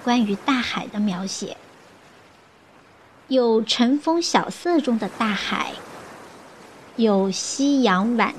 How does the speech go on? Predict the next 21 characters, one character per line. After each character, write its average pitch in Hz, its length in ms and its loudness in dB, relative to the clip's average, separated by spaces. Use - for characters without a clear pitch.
照》 277 100 -2
中 202 180 -4
的 202 100 -6
大 190 80 -2
海， - 340 -8
有 269 220 4
《风 370 420 0
雨 262 140 4
凄 359 460 0
迷》 233 200 4
中 254 200 2
的 214 100 0
大 254 260 -2
海， 196 600 -6
有 226 180 4
《雪 190 380 2
花 247 260 2
纷 311 320 0
飞》 339 320 2
中 214 160 2
的 196 100 -4